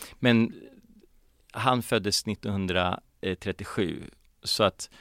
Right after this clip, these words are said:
han, han var barn under hela tiden som som bomberna föll och de var ockuperade av nazityskarna. Så att det finns ju också en, eh, men också så här, i och med att hos honom har det inte bara handlat om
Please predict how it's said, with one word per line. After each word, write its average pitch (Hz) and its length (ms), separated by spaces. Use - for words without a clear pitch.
han, 107 220
han 107 200
var 104 120
barn 104 360
under 92 180
hela 90 240
tiden 90 380
som 85 280
som 98 240
bomberna 92 460
föll 82 420
och - 380
de 90 140
var 87 60
ockuperade 87 520
av 87 300
nazityskarna. - 800
Så - 200
att - 200
det 120 340
finns 120 320
ju 113 60
också 127 260
en, 101 220
eh, 98 400
men 120 260
också 104 260
så 113 100
här, 95 280
i 117 140
och 113 40
med 107 140
att - 240
hos - 360
honom 104 240
har 110 100
det 110 60
inte 101 180
bara 101 520
handlat 95 280
om 87 200